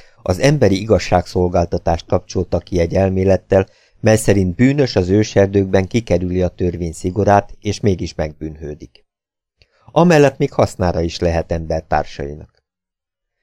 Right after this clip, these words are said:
Mikor a néger boy Nelson parancsára elvezette őket az őserdőben veszteglő benzülöttekhez, akik szép rendbe ültek a földön, Jojo és Bob igen szomorúak voltak.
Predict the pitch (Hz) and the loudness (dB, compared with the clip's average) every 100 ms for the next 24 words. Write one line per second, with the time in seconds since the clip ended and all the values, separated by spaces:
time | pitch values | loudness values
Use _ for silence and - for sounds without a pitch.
0 | _ _ _ _ 156 175 156 139 196 175 | _ _ _ _ 0 4 4 6 4 4
1 | 104 92 101 113 107 110 101 98 92 98 | 4 2 4 4 6 4 2 -2 2 2
2 | 95 90 95 92 82 101 90 90 92 - | 2 0 0 2 4 2 2 -2 -4 -4
3 | 90 90 85 87 87 87 92 - 90 87 | -2 -2 -2 -2 -4 -2 -2 0 -2 0
4 | 90 92 90 92 - 90 87 90 90 95 | -4 -2 -2 -2 -2 -4 -2 -4 -2 -4
5 | 98 98 92 - - - 95 - 98 90 | -2 -2 -4 -2 -2 0 -2 -2 -8 -10
6 | - - 110 - 95 92 90 90 90 - | -4 2 2 2 -2 0 0 0 -2 -4
7 | 85 92 - 98 101 98 - _ _ _ | -4 -6 -2 -4 -2 -4 -6 _ _ _
8 | 110 147 151 151 117 117 107 113 120 - | 4 6 6 6 6 4 2 2 2 -2
9 | 98 78 78 78 78 78 80 76 - 80 | -6 -6 -4 -8 -8 -6 -6 -6 -6 -8
10 | 76 78 - | -8 -14 -16